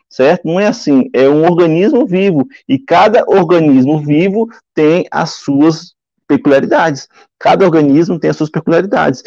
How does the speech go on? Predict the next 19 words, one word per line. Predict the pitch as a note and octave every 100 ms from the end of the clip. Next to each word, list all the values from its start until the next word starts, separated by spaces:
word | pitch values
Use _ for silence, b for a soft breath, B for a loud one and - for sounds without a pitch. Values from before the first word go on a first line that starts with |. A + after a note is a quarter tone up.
| B C3
Então, | B2+ D3+
são | D#3 E3
várias | D3 F#3 A3+ -
plantas | - C#3+ D3 G3+ - D3
juntas | B2 D3 E3 A#3+ A#3 C3 - B B -
que | C3
vão | C3 F3 G#3+
formar | - F#3+ D3 C3+ F3+
um | G#3+
organismo, | D#3 C3 A#2+ A#2 A2 G2+ G2 _ _ -
né? | A2+ C3+
Então, | E3+ C#3+ C3+ C#3+ D#3 B -
cada | D3 F3 G3
canteiro | F3+ - E3 A3
forma | B3 F3+ F3
um | E3+
organi-, | E3+ G3+ E3 E3
um | E3 D#3+
micro-organismo, | E3+ F#3+ F#3+ F3 E3+ E3 G3+ E3 C3